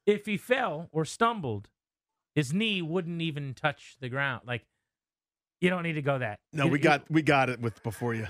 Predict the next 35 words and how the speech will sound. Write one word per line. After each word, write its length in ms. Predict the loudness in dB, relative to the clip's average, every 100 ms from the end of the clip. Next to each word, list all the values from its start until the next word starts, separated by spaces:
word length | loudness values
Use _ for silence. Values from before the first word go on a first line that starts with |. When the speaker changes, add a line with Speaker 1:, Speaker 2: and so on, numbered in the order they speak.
| -6
Speaker 1:
<laughs> 1300 | -6 -2 -2 0 -2 0 0 0 0 0 0 0 4
Speaker 2:
There's 180 | 4 6
a 80 |
lot 220 | 6 6 6
of 120 | 4
Kip 220 | 4 6
from 160 | 4 4
Napoleon 420 | 4 4 4 2
Dynamite 460 | 4 4 4 2
in 120 | 4 4
him 180 | 4
too. 260 | 4 2 2 -2 -14 -20 -20 _ _ _ _ _ _ _ _ _ _
You 80 | 2
know 40 | 6
what 40 |
I 20 |
mean? 160 | 6 4
It's 180 | 2 4
like, 320 | 6 6 2 0
like 200 | 0 0 _ _ _ _
he's, 300 | 0 0 -2 -2
you 80 |
know, 120 | 2 2
he's 200 | 0 2
really, 340 | 2 2 0 -4
you 60 | -2
know, 320 | 0 0 -2 -6
he's 160 | -6 -6 -12 _ _ -6
learning 320 | 0 2 2
a 60 | 0
lot 220 | -2 -4
and 120 | -4 -4
he's 180 | -4 -4
got 160 | -2 0
hope. 300 | 2 0